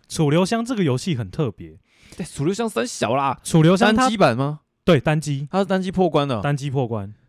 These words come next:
Speaker 2: 那如果有现场听众们有玩过这个游戏的，也可以留言啊。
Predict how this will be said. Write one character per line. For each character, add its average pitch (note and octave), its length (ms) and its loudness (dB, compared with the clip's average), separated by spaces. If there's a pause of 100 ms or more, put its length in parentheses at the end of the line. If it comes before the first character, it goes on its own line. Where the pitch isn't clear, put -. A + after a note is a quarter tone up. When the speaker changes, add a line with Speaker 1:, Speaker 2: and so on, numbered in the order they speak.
(100)
Speaker 2:
那 B2 180 -2
如 C3+ 180 2
果 B2+ 140 4
有 A2 260 2
现 A#2+ 240 -2
场 G#2+ 160 -4
听 B2 200 -4
众 C3 140 0
们 G#2+ 340 -4
有 G#2+ 120 -2
玩 A2 160 -4
过 G3 140 -2
这 G#3+ 80 -8
个 F3+ 80 -4
游 C3+ 160 -2
戏 G3+ 240 -8
的， B2+ 300 -6 (160)
也 D3 160 -2
可 C3+ 80 -2
以 D#3+ 80 -2
留 B2+ 180 0
言 C#3 340 0 (220)
啊。 - 180 -8